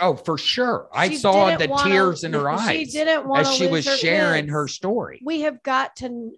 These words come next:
Speaker 2: understand that as women and as moms, and we have to support each other instead of judging each other, because we know at our cores, moms don't wanna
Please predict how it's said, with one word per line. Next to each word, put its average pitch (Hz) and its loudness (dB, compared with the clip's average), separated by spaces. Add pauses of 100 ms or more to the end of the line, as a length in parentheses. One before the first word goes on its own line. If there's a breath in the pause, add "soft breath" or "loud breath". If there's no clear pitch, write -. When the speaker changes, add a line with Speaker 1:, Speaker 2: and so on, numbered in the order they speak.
Speaker 2:
understand 254 -10
that 220 -10
as 208 -12
women 277 -8 (160)
and 208 -14
as 202 -14
moms, 262 -8 (100)
and 220 -14
we 247 -14
have 220 -18
to 208 -20
support 277 -12
each 220 -12
other 202 -12
instead 196 -16
of 202 -14
judging 254 -10 (100)
each 208 -18
other, 214 -12
because 220 -12 (300)
we 277 -8
know 294 -2
at 262 -2
our 220 -4
cores, 196 -10 (380)
moms 220 -8
don't 214 -8
wanna 196 -12